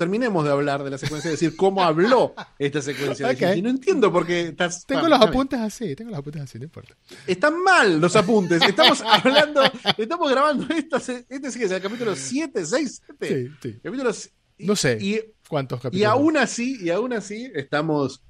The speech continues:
Speaker 1: aún así estamos haciendo saltos cronológicos que ni Hideaki Anno
Speaker 2: Necesito un
Speaker 1: se,
Speaker 2: poquito más de
Speaker 1: se
Speaker 2: L C L.
Speaker 1: Sí. Eh,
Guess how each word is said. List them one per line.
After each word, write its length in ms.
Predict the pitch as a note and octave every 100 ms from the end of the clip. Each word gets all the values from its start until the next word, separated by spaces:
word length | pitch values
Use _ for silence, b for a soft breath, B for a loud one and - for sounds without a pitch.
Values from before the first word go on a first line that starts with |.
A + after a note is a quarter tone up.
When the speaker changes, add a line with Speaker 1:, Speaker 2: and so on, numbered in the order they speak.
| - _ -
Speaker 1:
aún 200 | C3 F#3
así 180 | E3+ F#3
estamos 260 | F#3 D#3
haciendo 220 | C#3 D#3
saltos 340 | D3+ E3 E3+ D#3+
cronológicos 580 | C#3 C3+ D#3+ F#3 D#3+ -
que 140 | D3
ni 220 | D#3 A#3+ A#3
Hideaki 380 | D3+ C3 A#2+
Anno 240 | A2+ G2+ F#2
Speaker 2:
Necesito 380 | A#2+ A#2+ A#2+ C#3
un 60 |
Speaker 1:
se, 60 | C#3
Speaker 2:
poquito 180 | C#3 B2
más 140 | C#3
de 60 | C#3
Speaker 1:
se 40 |
Speaker 2:
L 140 | C#3 C3+
C 140 | C3 A#2+
L. 240 | A2+ G#2 b b b b _ _ - _ -
Speaker 1:
Sí. 220 | C3+ A2+ - - - -
Eh, 480 | C#3 C#3 C3+ B2+